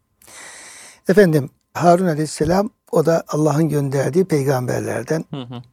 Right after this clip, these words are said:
Speaker 1: birisi. Kur'an-ı Kerim'de peygamber olduğu ifade ediliyor. Dolayısıyla hem Harun aleyhisselama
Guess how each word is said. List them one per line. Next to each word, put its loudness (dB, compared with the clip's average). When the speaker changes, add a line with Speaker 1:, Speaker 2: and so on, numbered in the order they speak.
Speaker 1:
birisi. 4
Kur'an-ı 0
Kerim'de -6
peygamber 0
olduğu -6
ifade -4
ediliyor. -6
Dolayısıyla 2
hem 0
Harun 0
aleyhisselama -4